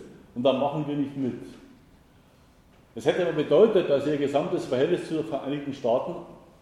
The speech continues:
in die Brüche gegangen wäre, an dem sie aus anderen Gründen großes Interesse haben. Das ist ihr Haupthandelspartner und so weiter.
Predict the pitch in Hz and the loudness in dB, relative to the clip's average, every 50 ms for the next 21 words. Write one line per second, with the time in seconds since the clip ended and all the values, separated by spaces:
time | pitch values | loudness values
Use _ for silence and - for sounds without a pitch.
0 | - - - 139 143 147 143 - 175 202 185 180 151 135 127 120 117 113 107 101 | -16 -12 -8 -6 -6 -6 -4 -2 0 0 0 0 0 0 0 0 0 0 -2 -4
1 | 95 95 98 92 90 90 - - 110 110 104 104 127 165 - - 160 139 123 - | -4 -4 -4 -4 -4 -6 -8 -8 -8 -8 -4 -4 -4 -4 -4 -2 -2 -2 -2 -2
2 | - 131 147 160 151 147 151 156 147 156 151 - - 123 147 143 147 156 151 143 | -4 -6 -4 -4 -4 -4 -4 -6 -6 -8 -8 -8 -6 -4 -4 -4 -4 -4 -6 -8
3 | - - - - 143 123 123 127 135 135 - 135 120 110 131 139 131 113 104 - | -12 -14 -12 -12 -10 -8 -6 -6 -6 -6 -6 -6 -4 -2 0 0 0 0 -2 -6
4 | - - - - - - - - - - - 104 101 123 110 98 120 117 - - | -8 -10 -16 -20 -20 -20 -20 -20 -20 -20 -16 -8 -4 0 2 2 0 0 -2 -4
5 | 117 135 151 147 - - - 131 127 123 127 131 123 123 - 117 113 117 120 110 | -4 -4 -4 -6 -4 -2 0 0 0 0 -2 -6 -8 -8 -10 -10 -10 -8 -6 -4
6 | 107 95 98 95 90 | -4 -4 -6 -8 -12